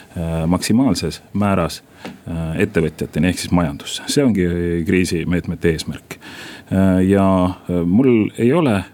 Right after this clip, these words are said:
praegusel hetkel mingisuguseid selliseid kahtlusi, et nad maksimaalsel võimalikul määral sinna ei jõudnud. Äh, ütleme nii, et turg võttis, äh, vastu, äh, täpselt nii palju raha, äh, kui ta võttis ja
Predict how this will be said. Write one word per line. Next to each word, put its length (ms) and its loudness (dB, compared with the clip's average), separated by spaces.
praegusel 320 -2
hetkel 240 -4
mingisuguseid 540 0
selliseid 280 0
kahtlusi, 440 -2
et 160 2
nad 140 2
maksimaalsel 640 0
võimalikul 420 2
määral 320 -2
sinna 240 0
ei 80 4
jõudnud. 380 -2
Äh, 380 -2
ütleme 240 4
nii, 160 4
et 80 -4
turg 240 2
võttis, 320 -2
äh, 300 0
vastu, 340 -2
äh, 360 2
täpselt 280 -2
nii 160 2
palju 160 2
raha, 160 2
äh, 160 -4
kui 120 2
ta 80 4
võttis 400 0
ja 240 0